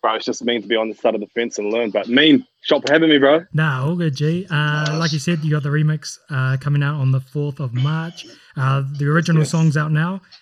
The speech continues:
Speaker 2: Uh, so
Speaker 1: Original
Speaker 2: from
Speaker 1: song, yep.
Speaker 2: Yeah, yeah. So it's on, uh, Spotify, YouTube and stuff. If you haven't checked it out, check it out. It's a real banger, I reckon. Um,
Speaker 1: Yeah, yeah.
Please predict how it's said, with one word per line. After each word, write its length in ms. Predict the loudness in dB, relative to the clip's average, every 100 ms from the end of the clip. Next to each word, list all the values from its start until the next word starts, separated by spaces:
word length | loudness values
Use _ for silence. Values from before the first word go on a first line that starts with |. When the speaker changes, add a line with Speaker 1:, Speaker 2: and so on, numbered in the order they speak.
| _
Speaker 2:
Uh, 380 | -4 -2 0 -2
so 400 | -4 -6 -4 -2 -2 0
Speaker 1:
Original 280 | 2 2 2
Speaker 2:
from 60 |
Speaker 1:
song, 220 | 0 -4
yep. 180 | -4 -6 _ -8 -2
Speaker 2:
Yeah, 180 | 0
yeah. 140 | 0 -2
So 140 | -2 -2
it's 320 | -2 -4 -4
on, 220 | -2 -2
uh, 280 | -4 -6 -6
Spotify, 680 | -4 -4 -4 -6 -6 -4 -4
YouTube 440 | -4 -6 -4 -4
and 100 | -4 -6
stuff. 520 | -6 -6 -8 -20 -16
If 80 | -4
you 60 | -2
haven't 140 | -2
checked 180 | -4 -6
it 80 | -4
out, 140 | -6
check 140 | -6 -6
it 60 |
out. 160 | -4 -6
It's 100 | -6
a 60 | -4
real 140 | -2
banger, 280 | -2 -4 -4
I 120 | -6
reckon. 400 | -6 -6 -4 -4 -8 _ _ -12
Um, 480 | -8 -6 -6 -4 -2
Speaker 1:
Yeah, 60 |
yeah. 200 | -2 -4